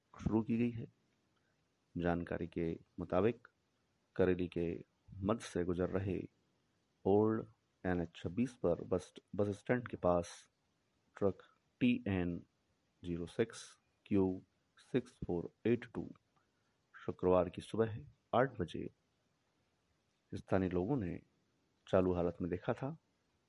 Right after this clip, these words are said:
उसके बाद लंबे समय से ड्राइवर का कोई पता नहीं होने से पुलिस को खबर की गई। साढ़े बारह बजे के आसपास नागरिकों ने पुलिस को सूचना दी और करेली पुलिस ने छानबीन शुरू की,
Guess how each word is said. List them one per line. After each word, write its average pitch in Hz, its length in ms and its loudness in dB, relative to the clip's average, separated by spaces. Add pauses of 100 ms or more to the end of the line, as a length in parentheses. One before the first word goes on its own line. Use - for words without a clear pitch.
(460)
उसके 101 240 -2
बाद 87 200 -2
लंबे 90 280 -4
समय 87 240 -4
से - 160 -12
ड्राइवर 92 340 0
का 85 140 -12
कोई 90 160 -4
पता 85 240 -6
नहीं 92 240 -2
होने 90 240 -4
से - 140 -14
पुलिस 98 260 0
को - 180 -20
खबर 95 220 2
की 113 160 -4
गई। 117 240 -4 (1700)
साढ़े 92 220 6
बारह 95 220 4
बजे 92 240 -4
के 92 160 -6
आसपास 104 560 2 (600)
नागरिकों 92 480 -2
ने 87 200 -2 (120)
पुलिस 95 220 2
को - 120 -16
सूचना - 360 -2
दी 117 320 -2 (300)
और 87 280 -4 (100)
करेली 113 280 2
पुलिस 98 240 4 (120)
ने 90 180 -2 (520)
छानबीन 87 560 -2 (400)
शुरू 127 220 2
की, - 180 -10